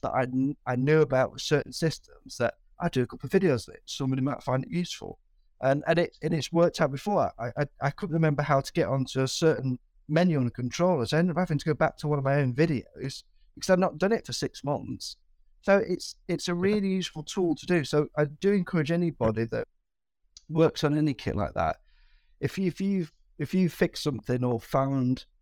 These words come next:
Speaker 1: a better way of doing something, take a video because I guarantee it will help the next engineer further down. It will save a lot of time than being sat on the phone waiting for somebody to answer to go, "Oh yeah, you just push this dip switch." But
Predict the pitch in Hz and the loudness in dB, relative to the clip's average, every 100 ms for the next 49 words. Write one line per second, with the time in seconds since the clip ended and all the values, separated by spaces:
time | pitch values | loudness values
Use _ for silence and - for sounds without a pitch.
0 | - 127 117 135 107 131 120 131 147 107 | -8 -4 -2 0 2 2 0 0 0 -2
1 | 85 - _ - 185 180 - 147 135 104 | -6 -10 _ -4 0 0 0 -2 0 -4
2 | 120 147 143 - 196 180 127 - 143 120 | -4 -2 -2 0 2 2 0 0 0 0
3 | - - 135 107 123 139 - 120 104 101 | -6 0 2 2 0 -2 -4 -4 -4 -4
4 | 117 - - 123 117 131 117 110 131 - | -4 -4 -2 0 0 0 0 0 -4 -4
5 | - 135 131 165 - - 139 123 107 123 | -2 0 2 2 2 0 2 0 -2 -4
6 | 110 - 131 - 117 117 120 _ _ _ | -6 -4 -4 -2 -4 -4 -6 _ _ _
7 | _ _ 143 - 147 131 117 110 120 131 | _ _ -4 4 6 6 2 -2 -2 0
8 | 135 127 131 110 117 131 123 110 127 127 | 0 -2 -8 -6 -4 -2 -2 -2 -2 -4
9 | - - 113 120 117 196 170 170 143 147 | -4 -10 -2 0 4 2 4 2 2 -2
10 | 185 - 160 - 196 - 170 - - 98 | -4 -4 -4 0 -2 2 0 0 -4 -4
11 | - - _ _ _ _ _ 160 80 | -6 -18 _ _ _ _ _ -6 -6